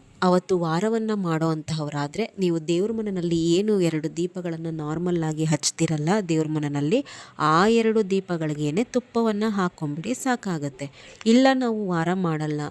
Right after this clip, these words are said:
ಅನ್ನೋ ಅಂತಹವರಾದ್ರೆ ಶ್ರೀಮನ್ನಾರಾಯಣನ ಸ್ವರೂಪದ ಫೋಟೋದ ಮುಂದೆ ಒಂದು ಮಣ್ಣಿನ ದೀಪಕ್ಕೆ ಅರಿಶಿಣ ಕುಂಕುಮ ಹಚ್ಚಿ ಸ್ವಲ್ಪ ತುಪ್ಪ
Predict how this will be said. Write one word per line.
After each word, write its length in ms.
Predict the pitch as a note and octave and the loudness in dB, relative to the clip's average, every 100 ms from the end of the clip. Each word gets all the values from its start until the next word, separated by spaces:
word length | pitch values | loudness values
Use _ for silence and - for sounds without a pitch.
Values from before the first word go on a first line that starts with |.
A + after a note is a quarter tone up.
| - | -4
ಅನ್ನೋ 280 | E3+ G3 | -2 0
ಅಂತಹವರಾದ್ರೆ 1000 | F#3+ E3 D#3 D3+ C#3 D3+ - A#3 - - - | -2 -2 -6 -8 -8 -10 -6 -8 -8 -20 -6
ಶ್ರೀಮನ್ನಾರಾಯಣನ 1080 | - G3 F#3 F3 E3+ E3 F3 G3+ G3+ F3+ E3+ | 4 6 6 6 6 4 4 4 2 0 0
ಸ್ವರೂಪದ 540 | - D#3+ D#3+ D#3+ D#3 | -2 0 0 0 0
ಫೋಟೋದ 540 | D3+ E3 E3 E3 D#3+ D#3 | 0 2 2 6 6 6
ಮುಂದೆ 580 | D3+ D#3 G#3 A3 F3 D#3 - _ _ | 2 4 4 4 -4 -10 -14 _ _
ಒಂದು 280 | F#3 F#3 F3+ | -4 -2 -2
ಮಣ್ಣಿನ 400 | F3 E3+ F3 F#3+ E3+ | -2 -4 -4 -4 -4
ದೀಪಕ್ಕೆ 400 | D#3+ - D3 F#3+ | -6 -8 -10 -10
ಅರಿಶಿಣ 500 | - E3 D#3+ - E3 | -8 -8 -8 -8 -8
ಕುಂಕುಮ 440 | D#3+ D3 D3 D3 D3+ | -6 -8 -8 -4 -2
ಹಚ್ಚಿ 400 | D3 D3 - D#3+ | -4 -6 -8 -8
ಸ್ವಲ್ಪ 320 | - D#3+ D3 D3 | -6 -8 -8 -10
ತುಪ್ಪ 420 | - G3 F#3+ | -4 -4 -4